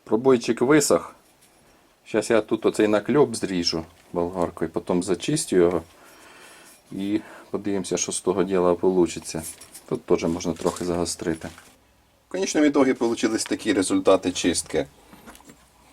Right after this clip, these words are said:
Це от така от шайба обойма з велосипеда. Да, їй досталася, в принципі, це, мабуть, вона вже й на виброс.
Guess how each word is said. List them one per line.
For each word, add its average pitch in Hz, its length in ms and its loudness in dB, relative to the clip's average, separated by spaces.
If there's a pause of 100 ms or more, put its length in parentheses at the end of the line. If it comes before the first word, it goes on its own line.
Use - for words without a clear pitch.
(480)
Це 101 200 2
от 90 120 0
така 90 260 2
от 82 160 4 (920)
шайба 98 380 4
обойма 127 560 6
з 123 40 -6
велосипеда. 113 800 4 (720)
Да, 101 160 2
їй 92 140 4
досталася, 92 600 4
в 80 40 -4
принципі, 85 600 -8 (280)
це, - 140 -12
мабуть, 80 400 -2
вона 78 200 -4
вже 80 140 -6
й - 20 -4
на 78 120 0
виброс. 69 440 -2